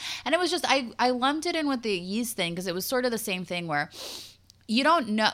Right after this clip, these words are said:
people have different problems, health problems. Some of these things I think are invented. Some of them I guess are real. And no, I guarantee you none of it is being cured by cutting out quinoa.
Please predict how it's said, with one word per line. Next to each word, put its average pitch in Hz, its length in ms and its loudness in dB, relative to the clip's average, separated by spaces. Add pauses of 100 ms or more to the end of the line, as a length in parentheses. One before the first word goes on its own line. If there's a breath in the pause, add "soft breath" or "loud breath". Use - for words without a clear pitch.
people 339 260 -2
have 302 160 2
different 247 360 -2
problems, 208 460 0
health 190 240 0
problems. 180 520 -2
Some 233 180 -2
of 254 80 0
these 254 160 -4
things 208 240 -2
I 185 80 0
think 180 200 -8
are 170 60 0
invented. 165 400 -4
Some 190 180 -6
of 185 60 -6
them 185 140 -4
I 175 80 -4
guess 160 240 -6
are 160 100 -6
real. 143 340 -2
And 185 520 -4
no, 160 200 4
I 196 140 2
guarantee 185 560 -4
you 156 60 -8
none 139 180 -6
of 135 100 -8
it 131 140 -4
is 160 80 -12
being 143 180 -10
cured 131 280 -8
by 127 100 -6
cutting 139 320 -10
out 104 220 -10
quinoa. 95 500 -10